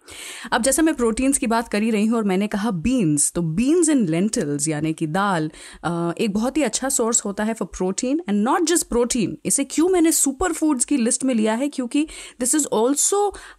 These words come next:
high in iron, fiber, folic acid। Folic acid जो कि of course, you know, आपको पता ही होगा अभी तक कि बहुत ज़्यादा ज़रूरी होता है while you're pregnant। Healthy minerals, proteins and vitamin B। और अगर आप सोच रहे थे कि यार क्या बोरिंग दाल वाल, तो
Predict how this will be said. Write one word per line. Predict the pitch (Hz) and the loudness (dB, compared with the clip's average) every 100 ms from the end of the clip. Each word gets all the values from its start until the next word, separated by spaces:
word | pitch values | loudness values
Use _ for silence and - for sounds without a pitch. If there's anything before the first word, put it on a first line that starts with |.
| - - | -12 -6
high | 226 262 294 302 - | -2 0 2 0 0
in | 247 233 - 190 | 0 0 0 -2
iron, | 208 233 233 240 233 - 226 | 0 2 2 2 0 0 0
fiber, | 220 226 226 226 220 - | 0 2 2 0 -2 -2
folic | 226 233 | -2 0
acid। | 226 214 - 226 220 208 - - - | -2 -2 2 2 2 0 -10 -10 -2
Folic | 262 311 | 0 2
acid | 285 277 277 | 2 2 2
जो | 247 | 2
कि | 262 233 | 2 0
of | 208 208 | 0 0
course, | 202 - - | 0 0 -2
you | - | -2
know, | 175 165 | 0 0
आपको | 165 - | -2 -4
पता | 180 190 | -4 0
ही | 190 | 0
होगा | 175 170 160 | 2 2 2
अभी | 165 | 0
तक | 165 175 | 0 -2
कि | 170 | -4
बहुत | 170 180 202 | -6 -2 -2
ज़्यादा | 180 175 175 | -2 -2 0
ज़रूरी | 165 165 165 | 0 0 0
होता | 165 160 | -2 -4
है | 165 | -4
while | 160 160 156 | -2 -4 -4
you're | 160 202 | -2 -2
pregnant। | 190 175 180 - - - - | 0 0 0 -4 -16 -12 -2
Healthy | 262 269 254 | 2 2 4
minerals, | 233 226 233 - | 4 2 0 0
proteins | 214 226 240 233 226 | 0 0 0 0 2
and | 226 | 2
vitamin | 202 262 269 277 180 147 | 0 0 2 2 2 2
B। | 262 202 - - - - - - | 2 2 -2 -10 -20 -20 -20 -4
और | 185 196 214 196 | -2 0 0 0
अगर | 208 - 226 262 | -2 0 0 0
आप | 247 | 0
सोच | 247 233 | 0 0
रहे | 262 | 0
थे | 262 | 0
कि | 247 226 | 0 0
यार | 214 220 | 0 0
क्या | 220 233 | 0 0
बोरिंग | 202 196 208 202 | 0 0 0 0
दाल | 175 202 | 0 0
वाल, | 185 180 190 190 | 0 0 0 -2
तो | 233 254 | 0 -2